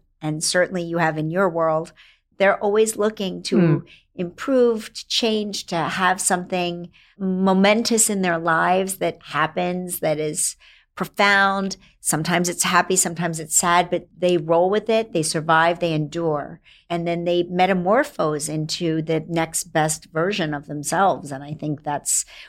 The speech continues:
Speaker 1: what you do is so important 'cause you actually give practical guidance for that.
Speaker 2: Yeah, and it's, what you're talking about is so cool because it's really an individual's willingness
Speaker 1: Mm-hmm.
Speaker 2: to grow.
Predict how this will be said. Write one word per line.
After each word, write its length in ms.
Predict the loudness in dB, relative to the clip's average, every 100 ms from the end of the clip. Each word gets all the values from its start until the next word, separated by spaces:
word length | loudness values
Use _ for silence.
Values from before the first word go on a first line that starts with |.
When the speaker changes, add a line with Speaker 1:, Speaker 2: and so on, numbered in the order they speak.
| 0
Speaker 1:
what 200 | 2 2
you 200 | 2 2
do 180 | 4 2
is 260 | 2 0 -2
so 400 | -4 2 6 6
important 500 | 4 0 -2 -2 -2
'cause 200 | 0 4
you 100 | 6
actually 320 | 4 2 -2
give 260 | -2 -4 _
practical 560 | -2 -2 -2 -2 0 0
guidance 560 | 0 2 2 0 -4
for 180 | -4 -2
that. 300 | -2 -6 -10 _ _ 2
Speaker 2:
Yeah, 240 | 4 4 2
and 100 | 2
it's, 240 | 0 -2
what 140 | 0 2
you're 80 | 4
talking 300 | 2 0 2
about 240 | 2 2
is 120 | 0
so 200 | 0 -2 -4 _
cool 180 | 2 4
because 280 | 4 2 2
it's 200 | 0 2
really 420 | 4 4 4 2 2
an 160 | 4
individual's 580 | 4 4 2 2 2 2
willingness 1080 | 0 4 6 6 6 6 6 6 2 -2 -8 _ -8
Speaker 1:
Mm-hmm. 280 | -6 -6 -2
Speaker 2:
to 120 | 2 4
grow. 400 | 4 2 -4